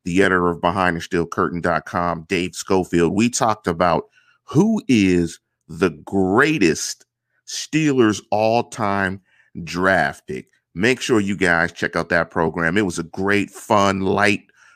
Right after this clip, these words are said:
Cool Whip show, low-calorie show. But it really got us to thinking just about how good the Steelers have drafted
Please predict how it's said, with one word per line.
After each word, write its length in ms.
Cool 420
Whip 220
show, 540
low-calorie 880
show. 460
But 160
it 60
really 260
got 240
us 120
to 120
thinking 560
just 320
about 360
how 260
good 400
the 80
Steelers 540
have 160
drafted 540